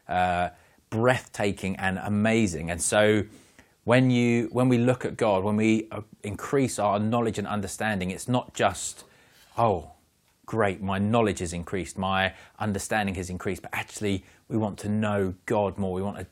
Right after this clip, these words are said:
deeper relationship. We want to enjoy God more. We've said a few times, we'll probably say it again, it's one of my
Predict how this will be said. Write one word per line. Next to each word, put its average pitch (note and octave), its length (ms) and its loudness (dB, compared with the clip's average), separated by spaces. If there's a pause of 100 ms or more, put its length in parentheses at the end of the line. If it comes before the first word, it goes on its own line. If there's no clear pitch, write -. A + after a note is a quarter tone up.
deeper A2+ 360 -4
relationship. G2 760 -2
We F#2 60 -6
want G2 160 -4
to - 60 -14
enjoy G2+ 720 0 (200)
God F2+ 460 -2
more. E2+ 380 -4 (420)
We've F#2+ 120 -8
said G2+ 200 -2
a F2+ 40 0
few A2 220 0
times, F2+ 260 -6
we'll F#2 80 -4
probably F#2+ 220 -2
say G2 240 0
it F#2 40 -2
again, F#2 220 0
it's - 120 -12
one G2 140 0
of G2 60 2
my G2 340 2